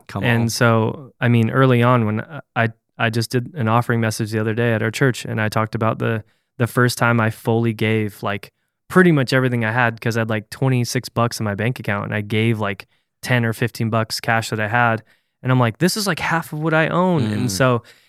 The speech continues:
Speaker 2: I remember that and just dropping it in the pan, like, no envelope or anything, just super
Speaker 1: <laughs>
Speaker 2: sketchy. Just, but that was like, I,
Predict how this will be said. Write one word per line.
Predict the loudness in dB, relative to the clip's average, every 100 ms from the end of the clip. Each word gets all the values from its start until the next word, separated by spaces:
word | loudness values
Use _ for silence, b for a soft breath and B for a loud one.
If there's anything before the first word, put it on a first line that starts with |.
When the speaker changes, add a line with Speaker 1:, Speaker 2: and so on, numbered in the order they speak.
| b _
Speaker 2:
I | 2
remember | 4 6 6 6 4
that | 4 2 0 -6 _
and | -2 -2
just | -2 -6 -6
dropping | 2 2 2 -2
it |
in |
the | -6
pan, | -4 -2 0 0
like, | -2 -4 -4
no | 2 4 4
envelope | 2 0 0 0
or | 0
anything, | 0 0
just | -2 -2
super | 0 2 4 4
Speaker 1:
<laughs> |
Speaker 2:
sketchy. | 2 2 2 0 0 0 2 2
Just, | 0 -2 B B 0
but | 0 0 _ -16 0
that | 4 4
was | 2 2
like, | 2 0 -12 0
I, | 2